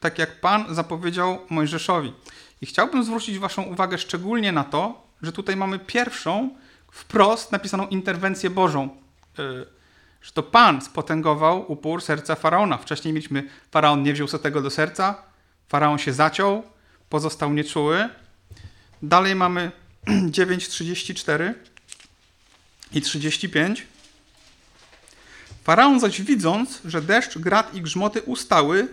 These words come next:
zaczął grzeszyć na nowo i zaciął się w sercu swoim, on i jego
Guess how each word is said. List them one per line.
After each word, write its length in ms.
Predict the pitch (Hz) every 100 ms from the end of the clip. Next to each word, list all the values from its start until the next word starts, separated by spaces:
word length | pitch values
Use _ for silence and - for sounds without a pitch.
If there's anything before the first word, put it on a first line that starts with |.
| -
zaczął 380 | 147 185 240 220
grzeszyć 440 | 202 190 202 -
na 100 | 196
nowo 460 | 175 139 180 233 -
i 60 | 147
zaciął 380 | 147 226 254
się 120 | - 202
w 60 |
sercu 320 | - 185 202
swoim, 460 | 202 143 147 175 196 - - _ -
on 220 | 147 165
i 80 | 185
jego 400 | 135 123 151 -